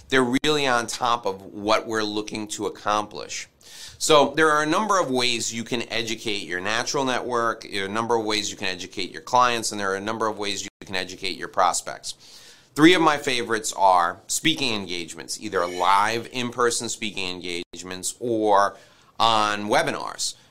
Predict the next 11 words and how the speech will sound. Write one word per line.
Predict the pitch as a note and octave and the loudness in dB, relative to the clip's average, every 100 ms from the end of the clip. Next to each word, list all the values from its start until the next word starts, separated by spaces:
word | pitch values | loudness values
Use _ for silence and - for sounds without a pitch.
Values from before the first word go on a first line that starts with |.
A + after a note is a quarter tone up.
| _ | _
or | - G#2 G#2 G2 | -8 0 2 0
video | G2+ C3+ C#3 B2+ A2 G#2+ G2+ - - | 0 0 0 2 2 2 0 -8 -6
presentations, | C3+ A#2+ A2+ G2+ A#2+ A#2 G2+ F2 F2+ | 0 0 -2 -4 -4 -2 -6 -8 0
live | G2+ A2 | 2 2
stream | G#2+ - A2+ G#2 | 0 -4 -4 -4
presentations | - G2+ F#2+ F#2 B2 B2 - G2+ F#2 - | -2 -4 -4 -4 -4 -2 -6 -8 -8 -8
to | - C#3+ | -6 -4
a | C#3+ | -4
group | A2+ A#2 A#2 | -6 -6 -8
of | B2 | -8
people. | D#3+ F3 - - | -6 -6 -4 -8